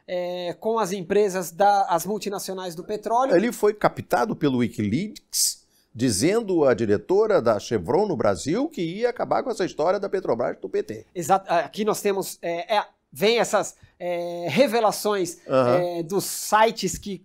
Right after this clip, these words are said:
Speaker 1: que buscam informações privadas. De fato, ali, é, se revela que ele tava tendo essa conversa com as multinacionais,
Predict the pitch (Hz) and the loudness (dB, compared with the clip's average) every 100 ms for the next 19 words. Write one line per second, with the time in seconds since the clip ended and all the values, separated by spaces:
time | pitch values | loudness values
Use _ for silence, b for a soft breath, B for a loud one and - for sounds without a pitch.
0 | _ - 190 185 147 226 233 214 202 - | _ -10 -8 -8 -4 -4 -2 -4 -4 -4
1 | 208 196 - 208 190 208 185 202 233 240 | -4 -4 -4 -4 -4 -6 -4 2 2 0
2 | b b - 175 214 220 214 196 233 b | b b -14 -2 2 4 2 0 -2 b
3 | b b 185 175 220 190 165 208 254 220 | b b -6 -4 0 0 2 4 6 4
4 | - 190 202 196 196 202 185 190 190 190 | 0 -2 0 -2 -2 -4 -4 -4 -4 -2
5 | 185 - - 180 175 185 175 - 185 180 | -2 -2 -8 -8 -10 -8 -6 -6 -4 -2
6 | 170 | -4